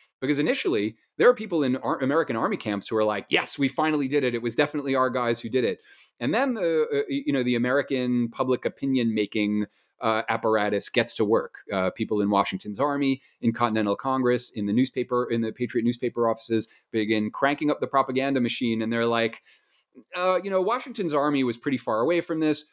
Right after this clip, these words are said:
Washington had asked Congress permission to burn the city beforehand, and they had said no. So we don't, you know, uh, Washington definitely didn't do this.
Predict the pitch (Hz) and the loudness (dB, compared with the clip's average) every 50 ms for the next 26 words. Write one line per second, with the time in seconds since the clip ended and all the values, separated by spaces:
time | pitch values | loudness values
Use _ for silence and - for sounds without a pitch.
0 | _ _ - 147 170 185 - - 151 - 139 123 113 113 131 143 151 - - - | _ _ 0 0 2 2 0 -6 -6 -4 -2 0 2 2 2 2 0 -2 -6 -2
1 | 156 151 151 147 143 - - _ 117 107 131 151 - 160 160 151 - 147 127 147 | 0 0 2 2 0 -2 -4 _ -2 0 0 0 0 0 0 0 -2 -2 2 4
2 | 147 147 143 143 139 - 165 147 143 143 135 120 - - 139 139 139 131 139 143 | 4 4 4 0 -2 -2 0 0 0 0 0 -4 -4 0 0 2 2 2 0 0
3 | 139 139 139 135 127 123 107 110 110 101 101 - - 101 95 92 110 135 147 147 | 0 2 0 2 0 0 0 2 0 0 0 -2 -6 -6 -6 -4 -4 -2 0 0
4 | 143 143 139 139 135 - - 110 113 123 175 175 156 - 160 143 123 120 120 - | 2 2 2 0 -2 -4 -6 -4 -2 0 0 -2 -2 0 0 2 2 2 0 -2
5 | _ _ _ _ - - 135 139 139 135 156 196 214 - 196 160 139 131 131 113 | _ _ _ _ -4 -2 -2 -2 0 2 2 2 2 2 0 -2 0 0 -2 -2
6 | - 120 117 113 113 107 104 107 - 107 104 101 101 101 98 - - | -2 -2 0 0 0 0 -2 -4 0 0 2 2 2 2 0 -2 -8